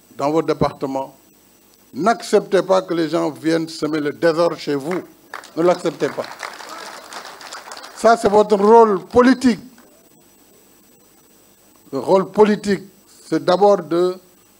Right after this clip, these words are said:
travailler avec les citoyens de vos communes pour sécuriser les personnes et les biens. Bien sûr, l'État sera là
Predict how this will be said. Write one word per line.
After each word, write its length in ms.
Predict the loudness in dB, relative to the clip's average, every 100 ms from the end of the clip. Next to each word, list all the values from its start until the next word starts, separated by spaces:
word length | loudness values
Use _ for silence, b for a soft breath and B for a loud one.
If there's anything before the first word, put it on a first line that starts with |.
| _
travailler 560 | 2 4 6 4 2 0
avec 220 | 0 -2
les 140 | -4 -8
citoyens 500 | -10 -6 -2 -2 -2
de 100 | -2
vos 180 | -2 -2
communes 420 | -2 -2 -2 -6 -16 _ _ _ _ _ _ _ _ _ _ _ _ _
pour 200 | -2 -2
sécuriser 760 | -4 -2 -2 0 -2 0 0 0
les 140 | 0
personnes 500 | -2 -4 -4 -4 -4
et 40 | -4
les 120 | -6
biens. 340 | -4 -6 -6 -10 _ _ _
Bien 200 | -10 -6
sûr, 280 | -4 -4 -4
l'État 360 | -4 -4 -4 -6
sera 320 | -6 -4 -4
là 280 | -4 -6